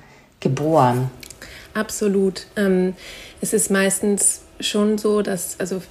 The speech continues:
Speaker 2: viele meiner KlientInnen sind, ähm, wie, wie gesagt, hochsensible Personen. Das sind wirklich Personen, bei denen das Nervensystem ein bisschen anders gestrickt ist als bei normalsensiblen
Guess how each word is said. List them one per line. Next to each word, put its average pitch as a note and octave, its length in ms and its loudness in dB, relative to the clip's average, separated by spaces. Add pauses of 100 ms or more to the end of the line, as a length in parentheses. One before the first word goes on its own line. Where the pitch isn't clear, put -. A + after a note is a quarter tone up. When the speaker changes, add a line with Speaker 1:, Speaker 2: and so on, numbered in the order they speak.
(120)
Speaker 2:
viele G#3+ 360 0
meiner F#3 320 -2
KlientInnen F#3 920 0 (100)
sind, E3+ 640 0
ähm, F3 360 -4
wie, - 100 -12 (120)
wie F#3 80 -6
gesagt, F3 400 -6
hochsensible F#3 680 0
Personen. F#3+ 640 2
Das G3+ 180 -6
sind F3+ 220 -4
wirklich F#3 380 -2 (220)
Personen, F3+ 600 2
bei G3 140 -4
denen E3+ 360 0
das F3 240 -4
Nervensystem F#3+ 760 0
ein - 20 0
bisschen F#3 360 0
anders F#3 420 2 (100)
gestrickt - 520 -4
ist - 200 -2 (180)
als F3 220 -2
bei F#3 200 -2
normalsensiblen F#3+ 1120 2